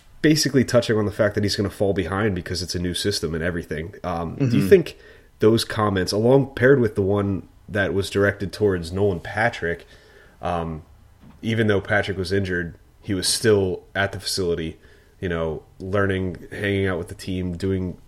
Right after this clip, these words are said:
Speaker 1: you know, what he could. Do you think that affected anything with negotiations for Konechny and his agent, or even the Flyers for that matter?
Speaker 2: Uh, I don't know if it affected any sort of negotiations,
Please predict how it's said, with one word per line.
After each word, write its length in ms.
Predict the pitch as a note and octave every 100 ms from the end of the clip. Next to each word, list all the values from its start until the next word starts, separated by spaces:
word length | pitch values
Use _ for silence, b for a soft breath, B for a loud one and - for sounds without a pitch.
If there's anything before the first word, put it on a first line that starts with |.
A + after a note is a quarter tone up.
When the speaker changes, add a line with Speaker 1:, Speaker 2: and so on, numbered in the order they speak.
| -
Speaker 1:
you 80 | F#2+
know, 80 | F2+
what 160 | F2+ F2+
he 60 | E2+
could. 380 | - A#2+ F#2 E2+ B B B B B - - -
Do 140 | C#3+
you 40 | D#3
think 320 | A3 G3 -
that 540 | A2 A2+ A2+ - - - _ -
affected 800 | - - - A2+ - C3 A#2+ A2+ - _ -
anything 680 | A#2 A#2+ - A#2+ A#2 A2 -
with 180 | G#2+ -
negotiations 880 | A2+ A2 A2 - G#2 G#2 - A2+ G#2+
for 180 | - A2+
Konechny 460 | A2+ G#2+ G#2 A2+
and 80 | G#2
his 120 | A2
agent, 420 | G#2 G#2+ A2 G#2+ -
or 120 | G2+
even 220 | G#2+ G2+
the 80 | F2+
Flyers 400 | - D#2+ F#2+ G2+
for 120 | -
that 140 | A#2 A#2+
matter? 320 | B2+ C3+ C3 - - - - B B B B B B B B - -
Speaker 2:
Uh, 380 | E4 G4 G4 C4+ B B B B
I 120 | - B4+
don't 180 | C#4 E3
know 240 | A2+ G#2
if 160 | G2+ A#2
it 100 | G2
affected 520 | - - G2 F#2+ F#2
any 180 | F#2+ F#2+
sort 260 | - G#2
of 80 | F#2
negotiations, 1300 | F#2 E2+ F2+ F2+ - E2 D#2+ D#2+ C2+ C#2+ D2+ -